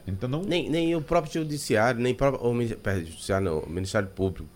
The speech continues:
Speaker 2: porque não foi feito.
Speaker 1: Uhum.
Speaker 2: Em cima, inclusive, da voz do porteiro. Ninguém tem nem certeza se foi um porteiro ou foi outro. E tem
Speaker 1: Exatamente.
Speaker 2: muita, muita névoa ainda em cima
Speaker 1: É,
Speaker 2: dessa
Speaker 1: e tem
Speaker 2: troça.
Speaker 1: uma anotação, né, que o porteiro, que é tido hoje como mentiroso,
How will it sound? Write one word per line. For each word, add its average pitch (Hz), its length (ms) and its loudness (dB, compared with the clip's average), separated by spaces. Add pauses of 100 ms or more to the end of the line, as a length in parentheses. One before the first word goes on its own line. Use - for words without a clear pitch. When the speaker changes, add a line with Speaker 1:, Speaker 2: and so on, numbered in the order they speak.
(280)
Speaker 2:
porque 123 400 2
não 139 160 2
foi 208 160 0
feito. 151 480 -4 (180)
Speaker 1:
Uhum. 107 320 -2 (200)
Speaker 2:
Em 165 140 0
cima, 185 320 6
inclusive, 156 520 2
da 156 160 2
voz 143 240 2
do 160 80 -4
porteiro. 123 680 2
Ninguém 190 260 0
tem 202 140 4
nem 202 140 6
certeza 180 440 2
se 143 120 -6
foi 139 180 4
um 120 60 0
porteiro 104 380 0
ou - 20 -2
foi 110 240 0
outro. 101 320 0 (380)
E - 40 -14
tem 135 60 0
Speaker 1:
Exatamente. 185 420 4
Speaker 2:
muita, 190 360 0
muita 160 320 -4
névoa 120 420 4
ainda 95 160 2
em - 20 -2
cima 87 200 -2
Speaker 1:
É, - 80 0
Speaker 2:
dessa 90 100 -2
Speaker 1:
e 139 80 0
tem 170 180 0
Speaker 2:
troça. 202 60 -2
Speaker 1:
uma 214 140 -2
anotação, 147 840 -2
né, 92 160 -4
que 113 120 -6
o 110 40 0
porteiro, 95 480 -4
que - 100 -6
é 95 40 -2
tido 85 320 -6
hoje 76 180 -4
como 80 220 -8
mentiroso, 80 680 -4